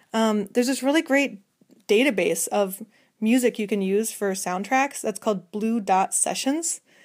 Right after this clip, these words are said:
That's, like, you know, that kind of, like, ethereal,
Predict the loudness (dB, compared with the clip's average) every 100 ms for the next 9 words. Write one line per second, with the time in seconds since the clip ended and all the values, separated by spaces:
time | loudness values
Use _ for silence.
0 | _ _ -2 0 2 2 0 -4 -20 _
1 | _ _ _ 0 4 6 6 2 0 0
2 | 2 2 4 4 4 -4 -8 -6 -4 0
3 | 2 4 6 6 6 4